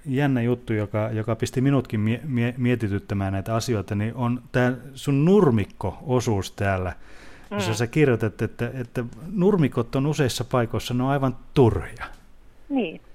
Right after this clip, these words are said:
Speaker 2: niinhän ne on.
Speaker 1: Eli sinne vois ottaa, ne vois ottaa hyötykäyttöön juuri esimerkiksi yrteille,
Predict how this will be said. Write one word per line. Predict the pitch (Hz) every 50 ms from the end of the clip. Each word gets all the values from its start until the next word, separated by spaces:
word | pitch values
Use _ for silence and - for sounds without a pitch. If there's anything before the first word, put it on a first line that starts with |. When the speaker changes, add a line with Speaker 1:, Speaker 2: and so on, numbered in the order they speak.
| - -
Speaker 2:
niinhän | 277 247 220 180 202 208 208
ne | 226 220 185
on. | 180 - 175 - - - - - - - - - - - -
Speaker 1:
Eli | 120 117 123
sinne | - 156 151 143 131 127
vois | 139 139 127 - -
ottaa, | 170 147 131 - - 139
ne | 139 151 160
vois | 147 147 143 - 151
ottaa | 147 160 147 143 - 135 127
hyötykäyttöön | 120 147 156 139 - 117 117 - 120 113 107 - - - - 104 101 101 98 98 101 - - - - - 82 170 180 190 - - - -
juuri | 120 123 120 110 98 98 92 - - - 190 214 208 - - - 240 247 254 233 - -
esimerkiksi | 156 135 110 117 110 110 107 98 101 92 - - 135
yrteille, | 135 120 110 104 95 - - 101 98 95 95 92 92